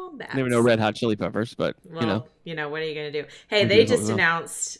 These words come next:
Speaker 1: in the most hilarious way possible that they're doing a tour next year, so
Speaker 2: That's fun.
Speaker 1: we're probably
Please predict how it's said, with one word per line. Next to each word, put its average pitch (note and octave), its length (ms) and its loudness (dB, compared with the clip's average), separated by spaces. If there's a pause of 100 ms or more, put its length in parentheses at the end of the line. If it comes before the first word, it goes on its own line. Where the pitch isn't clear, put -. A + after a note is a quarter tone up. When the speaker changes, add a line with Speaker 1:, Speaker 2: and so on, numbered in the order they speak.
(160)
Speaker 1:
in F3 140 -6
the D#3+ 280 -6
most A3 320 0
hilarious D#3 520 -2
way D3+ 120 -4
possible C3+ 460 -10
that D3 180 -12
they're C#3+ 280 -6
doing C#3+ 340 -8
a C3 60 -14
tour C3+ 540 -10
next - 320 -14
year, - 440 -10
so - 200 -18 (160)
Speaker 2:
That's - 140 -12
fun. A2 300 -4 (420)
Speaker 1:
we're G#3+ 100 -10
probably F3+ 880 -8